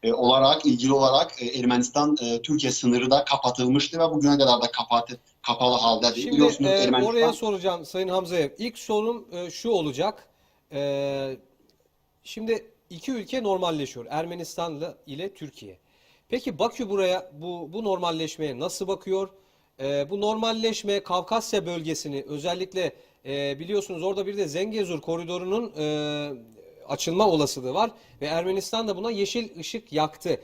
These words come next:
Speaker 2: Tüm bu tablodan ne anlam çıkarabiliriz? Neler söylemek istersiniz?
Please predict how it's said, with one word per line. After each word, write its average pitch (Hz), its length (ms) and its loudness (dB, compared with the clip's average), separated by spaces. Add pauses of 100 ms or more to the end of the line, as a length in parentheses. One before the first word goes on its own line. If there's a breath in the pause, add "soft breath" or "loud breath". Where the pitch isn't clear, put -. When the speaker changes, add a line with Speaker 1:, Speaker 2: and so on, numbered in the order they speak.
(300 soft breath)
Speaker 2:
Tüm 277 260 2
bu 233 100 2
tablodan 190 720 6
ne 214 120 2
anlam 170 420 2
çıkarabiliriz? 143 760 -4 (260 soft breath)
Neler 202 220 4
söylemek 139 320 -4
istersiniz? - 540 -16